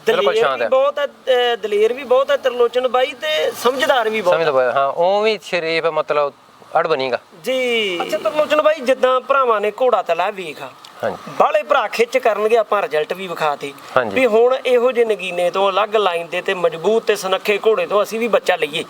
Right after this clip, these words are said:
Speaker 1: ਹਾਂਜੀ।
Speaker 2: ਕਿਉਂਕਿ ਜਿਹੜੇ ਤੁਹਾਡੀਆਂ ਘੋੜੀਆਂ ਦੇ ਬੱਚੇ ਆਏ ਆ, ਉਹ ਬਹੁਤ ਮਜ਼ਬੂਤ, ਜਿੰਨਾ ਕੁ ਮੈਂ, ਜਿੰਨਾ ਕੁ ਮੈਂ ਘੁੰਮਿਆ ਫਿਰਿਆ ਜਾਂ ਮੈਂ ਤੁਹਾਨੂੰ, ਮੈਨੂੰ ਤੁਸੀਂ ਫੋਟੋਆਂ ਦਿਖਾਈਆਂ,
Speaker 1: ਹਾਂਜੀ।
Speaker 2: ਤੇ ਮੈਨੂੰ ਘੋੜੇ ਉਹ ਬਿਤੋਂ ਜ਼ਿਆਦਾ ਮਜ਼ਬੂਤ ਲੱਗੇ ਤੇ ਵੱਡੀਆਂ ਹਾਈਟਾਂ ਕਰਨ ਵਾਲੀਆਂ ਲੱਗੀਆਂ ਘੋੜੀਆਂ
Speaker 1: ਹਾਂਜੀ।
Speaker 2: ਵਛੇਰੀਆਂ ਵੀ,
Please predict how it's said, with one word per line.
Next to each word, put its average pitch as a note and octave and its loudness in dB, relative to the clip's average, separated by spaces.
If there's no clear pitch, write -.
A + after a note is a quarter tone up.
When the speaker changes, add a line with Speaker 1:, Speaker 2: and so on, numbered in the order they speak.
Speaker 1:
ਹਾਂਜੀ। A2 -2
Speaker 2:
ਕਿਉਂਕਿ B3 4
ਜਿਹੜੇ A3+ 2
ਤੁਹਾਡੀਆਂ G#3+ 2
ਘੋੜੀਆਂ B3 2
ਦੇ G#3 0
ਬੱਚੇ F#3+ -2
ਆਏ F3+ 4
ਆ, F3+ 0
ਉਹ A#3 2
ਬਹੁਤ G3+ 2
ਮਜ਼ਬੂਤ, F#3+ -4
ਜਿੰਨਾ G#3+ 0
ਕੁ A3+ 2
ਮੈਂ, F3 0
ਜਿੰਨਾ F#3+ -2
ਕੁ G3 -2
ਮੈਂ F3+ 0
ਘੁੰਮਿਆ G3 0
ਫਿਰਿਆ E3 0
ਜਾਂ F3 0
ਮੈਂ E3+ -2
ਤੁਹਾਨੂੰ, F3 -8
ਮੈਨੂੰ E3+ -2
ਤੁਸੀਂ E3 -8
ਫੋਟੋਆਂ E3 0
ਦਿਖਾਈਆਂ, E3+ 2
Speaker 1:
ਹਾਂਜੀ। G#3 0
Speaker 2:
ਤੇ B3 4
ਮੈਨੂੰ B3 2
ਘੋੜੇ B3 4
ਉਹ A#3 4
ਬਿਤੋਂ G#3+ 2
ਜ਼ਿਆਦਾ F3+ 0
ਮਜ਼ਬੂਤ E3 -4
ਲੱਗੇ F#3 0
ਤੇ A#3+ 2
ਵੱਡੀਆਂ F3+ 0
ਹਾਈਟਾਂ G3 0
ਕਰਨ G3 -2
ਵਾਲੀਆਂ G3+ -2
ਲੱਗੀਆਂ G#3 0
ਘੋੜੀਆਂ A#3 0
Speaker 1:
ਹਾਂਜੀ। D#3 0
Speaker 2:
ਵਛੇਰੀਆਂ G#3 -2
ਵੀ, B3+ -6